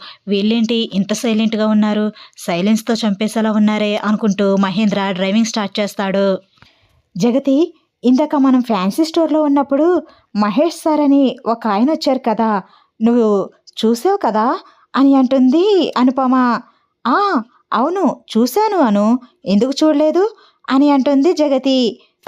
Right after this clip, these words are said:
"వాళ్ళ గర్ల్ ఫ్రెండ్ కోసం పాపం చాలా షాపింగ్ చేశారు కదా జగతి" అని అంటుంది అనుపమ. "అవునను, అంత షాపింగ్ చేసి తీసుకువెళ్ళలేదెందుకో" అని అంటుంది జగతి. "నాకు తెలుసు,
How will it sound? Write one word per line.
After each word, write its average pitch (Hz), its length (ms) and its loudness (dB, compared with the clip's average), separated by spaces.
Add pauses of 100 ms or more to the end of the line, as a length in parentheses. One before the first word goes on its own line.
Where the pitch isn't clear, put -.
(400)
"వాళ్ళ 294 200 0
గర్ల్ 233 360 0
ఫ్రెండ్ 349 240 -2
కోసం 320 300 0
పాపం 302 300 -2
చాలా 226 380 0
షాపింగ్ 285 520 -2
చేశారు 302 400 0
కదా 269 180 0
జగతి" 220 640 0 (340)
అని 269 200 4
అంటుంది 262 420 2
అనుపమ. 233 640 0 (640)
"అవునను, 294 600 2 (300)
అంత 190 280 -2
షాపింగ్ 311 480 -2
చేసి 302 560 0 (300)
తీసుకువెళ్ళలేదెందుకో" 294 1300 0 (340)
అని 277 180 4
అంటుంది 285 360 2
జగతి. 254 680 0 (380)
"నాకు 196 240 -2
తెలుసు, 208 500 0